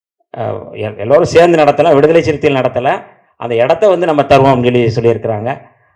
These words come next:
அந்த செய்தியை நான் வந்து சொல்ல விரும்புகின்றேன். பொதுவாக தோழர் அவர்கள் எப்பொழுதுமே வந்து,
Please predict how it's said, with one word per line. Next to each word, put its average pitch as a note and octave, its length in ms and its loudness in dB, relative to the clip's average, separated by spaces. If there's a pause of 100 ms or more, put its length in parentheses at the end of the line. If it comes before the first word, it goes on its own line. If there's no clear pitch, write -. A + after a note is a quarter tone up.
(120)
அந்த B2 200 -6
செய்தியை D#3 380 2
நான் B2 260 -4
வந்து A#2 360 -2
சொல்ல A2 540 -2
விரும்புகின்றேன். G#2+ 560 -8 (920)
பொதுவாக F3 300 4
தோழர் F#3+ 300 6
அவர்கள் E3 360 4
எப்பொழுதுமே D#3+ 500 4
வந்து, D3+ 280 6